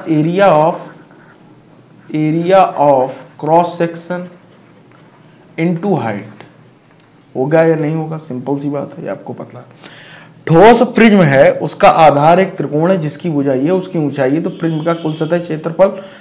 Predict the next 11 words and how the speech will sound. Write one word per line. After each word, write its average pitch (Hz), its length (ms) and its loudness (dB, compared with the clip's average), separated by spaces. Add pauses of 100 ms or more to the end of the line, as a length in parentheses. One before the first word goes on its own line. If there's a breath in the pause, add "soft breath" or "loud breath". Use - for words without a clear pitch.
(220 loud breath)
पार्श्व 160 240 6
क्षेत्रफल 175 420 0
और 190 140 0
परिमाण 147 400 2
का 156 100 -4
मतलब 131 280 -6
होता 117 200 -6
है 165 40 -4
भाई 123 120 -2
साहब 165 220 -4
आयतन, - 300 -14